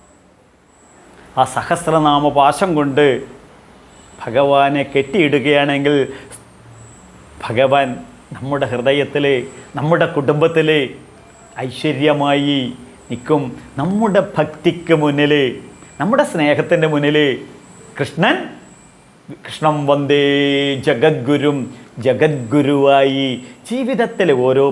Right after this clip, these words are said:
പ്രതിസന്ധികളെയും അതിജീവിക്കാനും അതിവർത്തിക്കാനുള്ള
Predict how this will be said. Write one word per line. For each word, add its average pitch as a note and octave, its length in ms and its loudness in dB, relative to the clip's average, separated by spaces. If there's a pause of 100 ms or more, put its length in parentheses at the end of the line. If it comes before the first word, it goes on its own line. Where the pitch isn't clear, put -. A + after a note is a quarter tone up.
പ്രതിസന്ധികളെയും C3+ 1080 -2 (800)
അതിജീവിക്കാനും B2+ 920 -2 (160)
അതിവർത്തിക്കാനുള്ള C3 1000 0